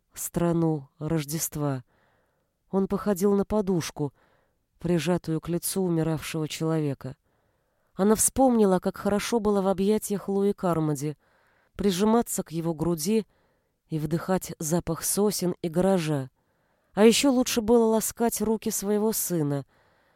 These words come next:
держа их в собственных ладонях. В апокалиптической темноте, по крайней мере, отсутствовала рождественская музыка.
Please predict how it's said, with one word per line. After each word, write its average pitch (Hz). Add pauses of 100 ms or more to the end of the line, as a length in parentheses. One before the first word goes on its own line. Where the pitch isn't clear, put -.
(200)
держа 180
их 156
в -
собственных 160
ладонях. 156 (440)
В 165
апокалиптической 214
темноте, 214 (360)
по 185
крайней 214
мере, 214
отсутствовала 208
рождественская 202
музыка. 147